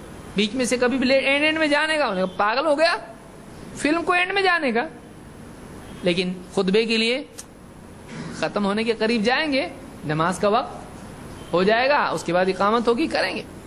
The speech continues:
खुतबे के लिए कब आ रहा है तू? End में। और film के लिए पहले। शर्म आना चाहिए आदमी को। जो लग़वियात हैं, कुछ फ़ायदे की चीज़ नहीं है, वक्त की बर्बादी है। और बाहर लेके निकल रहा ऊँट Theater से,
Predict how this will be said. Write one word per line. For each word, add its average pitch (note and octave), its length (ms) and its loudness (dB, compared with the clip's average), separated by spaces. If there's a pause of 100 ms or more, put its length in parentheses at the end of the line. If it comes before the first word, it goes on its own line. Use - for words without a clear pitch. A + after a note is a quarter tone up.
(120)
खुतबे A#3 300 4
के D#4+ 100 2
लिए D#4+ 100 2
कब D#4 160 2
आ D4+ 80 4
रहा D#4 120 2
है C#4+ 60 0
तू? E3+ 140 -12 (680)
End D4+ 200 0
में। D4 260 0 (240)
और E3 140 2
film A3 280 4
के A3+ 140 2
लिए A#3 200 0 (480)
पहले। E3 400 0 (760)
शर्म A3 320 -2
आना F3+ 180 0
चाहिए C#3+ 240 -2
आदमी A2 240 -6
को। - 140 -14 (920)
जो F#3+ 100 4
लग़वियात A3 840 0
हैं, F3+ 220 -4
कुछ A#3 140 -4
फ़ायदे G3 400 0
की B3 120 -2
चीज़ G#3 220 2
नहीं F#3 200 2
है, F3 240 2 (300)
वक्त F#3 260 -2
की G#3+ 60 0
बर्बादी F3+ 520 2
है। A3 220 -2 (540)
और F#3+ 140 2
बाहर G#3+ 280 0
लेके A#3 240 0
निकल A#3 240 2
रहा B3+ 140 4
ऊँट C4 200 0 (920)
Theater A3 380 4
से, - 400 0